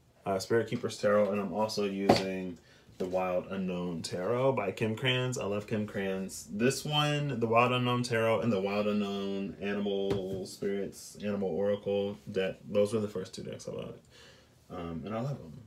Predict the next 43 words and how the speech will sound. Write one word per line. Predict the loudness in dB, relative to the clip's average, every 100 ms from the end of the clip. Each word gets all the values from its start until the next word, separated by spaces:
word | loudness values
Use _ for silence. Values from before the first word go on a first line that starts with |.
| -16
And | -4
then | -2 0
I |
had | 0
to | -2
get | -6 -4
her | -4
archetype | -4 -4 -6 -8 -8
deck | -8 -10 -10
because | -10 -8 -6
I | -6
just | -6 -4
found | -4 -4
out | -4
she | -4
had | -4
an | -4 -6
archetype | -8 -10 -12 -10
deck, | -12 -12
so | -12
I | -10
got | -8
it | -10 -12
for | -16
Christmas. | -14 -16 -16 -16 -18 -16 -16 -12 -14 -16 -20 0
<laughs> | 4 6 6 2 -4 -10 -14 -12 2
Um, | 6 8 6 2 -2 -10 -10
but | 6 8
I'm | 12
using | 12 10 6
the | 4
Spirit | 6 4 4
Keepers | 0 -2 -2
Tarot | 6 8 8 6 2 -2
to, | 0 2 2
as | 0 0 0 0
signifiers, | 2 2 2 0 -2 -4
significators, | -4 -2 -2 -4 -2 0 0 -2 -4 -8 -18 -18 -6
to | -2
anchor | 0 2 2
in |
the | 0
energy. | 0 -2 -4 -4 -6